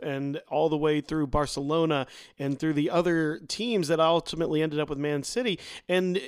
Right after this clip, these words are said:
here's the thing, guys, if you look at Premier League, uh, soccer history, if you look at total football history,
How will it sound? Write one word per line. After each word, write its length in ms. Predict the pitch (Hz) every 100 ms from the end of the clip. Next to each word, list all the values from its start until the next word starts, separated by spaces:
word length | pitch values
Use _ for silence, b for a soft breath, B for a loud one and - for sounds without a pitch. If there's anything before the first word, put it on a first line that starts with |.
| -
here's 260 | - 233 285
the 80 | 254
thing, 520 | - - 254 277 165
guys, 320 | 127 135 147
if 120 | 165
you 160 | 170 180
look 320 | 147 175 - -
at 140 | 180
Premier 340 | 180 165 165 165
League, 280 | 160 143 -
uh, 280 | 151 139 139
soccer 340 | - 160 156
history, 260 | 165 240 151
if 60 |
you 100 | 156
look 260 | 151 180 202
at 120 | 156
total 240 | - 165 147
football 400 | 165 - 147 131
history, 360 | 226 - 175